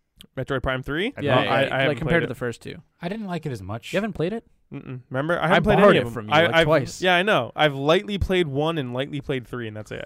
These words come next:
Speaker 3: Huh, okay.
Speaker 1: I'm waiting for the trilogy on Switch.
Speaker 4: Yeah, honestly, one, one was my favorite.
Speaker 3: Uh, I don't, yeah,
Speaker 1: There's
Speaker 3: I don't
Speaker 1: just
Speaker 3: know if
Speaker 1: nothing
Speaker 3: we're
Speaker 1: on the
Speaker 3: people
Speaker 1: Wii.
Speaker 3: consider
Speaker 1: Wii Sports is fun.
Speaker 3: WarioWare
Speaker 4: Yeah.
Speaker 3: Smooth Moves.
Speaker 4: Maybe if you
Speaker 1: Yeah.
Speaker 4: look back on it, it was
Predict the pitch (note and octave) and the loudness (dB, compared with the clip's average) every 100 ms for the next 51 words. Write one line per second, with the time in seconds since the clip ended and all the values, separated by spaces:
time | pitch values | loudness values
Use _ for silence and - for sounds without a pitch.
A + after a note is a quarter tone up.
0 | - B2+ - C3 G#2+ A2 B2 C3+ B2 C#3 | -14 -18 -16 -16 -16 -6 -4 -4 0 2
1 | E3+ D#3+ E3 D3+ F#3 E3 F3 E3 F#3+ - | 2 0 -2 0 0 2 0 -2 -6 -8
2 | - _ _ _ - C3 A#2+ B2 A#2+ A2 | -14 _ _ _ -14 -8 -6 -6 -6 -8
3 | G2+ B2 A2 C3+ C3+ D#3+ C#3 A2+ F#2 F2+ | -8 -8 -10 -8 -4 -2 -4 -6 -8 -12
4 | D2+ - _ _ _ _ _ _ _ _ | -16 -20 _ _ _ _ _ _ _ _
5 | _ _ _ - A2+ A2 G#2+ G#2 G#2 G#2 | _ _ _ -10 -6 -6 -6 -6 -8 -10
6 | - A#2+ C#3+ C3+ C3+ G3+ G3+ A#3+ G3 G#3 | -8 -6 -6 -4 2 4 4 2 4 4
7 | A#3+ B3+ A#3+ A#3+ G3+ E3 A#3+ - E3+ C4 | 4 2 4 4 2 2 2 4 6 6
8 | D#3 - C#3 A3 A3 B2 D3 D#3+ D#3 D3+ | 4 -6 0 2 2 0 2 2 2 2
9 | D3 - C3 C#3 C3 B2 B2+ D#3 - - | 0 -6 -6 -4 -4 -6 -6 -8 -10 -10
10 | E3+ E3 E3 G#3 C#3+ C#3+ C#3+ E3+ F3 C#3+ | -4 0 2 2 2 2 0 0 -2 -2
11 | A#2+ A#2 G2+ | -4 -6 -10